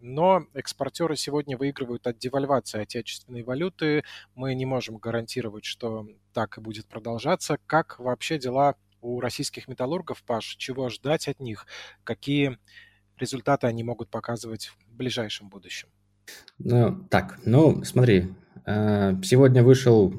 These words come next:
Speaker 2: операционный результат Северстали. Понятно, что это не, не весь отчет. Э, мы бы хотели, конечно, увидеть, э, отчет полный о финансовых результатах, э,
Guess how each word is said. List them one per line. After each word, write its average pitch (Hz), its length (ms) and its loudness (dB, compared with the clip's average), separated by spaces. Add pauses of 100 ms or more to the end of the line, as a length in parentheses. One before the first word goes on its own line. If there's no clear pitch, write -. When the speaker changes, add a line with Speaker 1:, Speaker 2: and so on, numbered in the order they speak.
Speaker 2:
операционный 113 680 6
результат 110 400 2
Северстали. 113 540 2
Понятно, 113 720 4
что 104 960 4 (720)
это 123 240 4
не, 120 280 8 (120)
не 123 320 10
весь 107 380 10 (100)
отчет. 165 520 4
Э, 107 200 6
мы 107 160 4
бы 98 80 -2
хотели, 101 320 4
конечно, 101 480 0
увидеть, 95 440 0
э, 90 120 2
отчет 95 480 -2
полный 87 420 4
о 92 100 -2
финансовых 90 540 0
результатах, 123 680 0
э, 95 440 0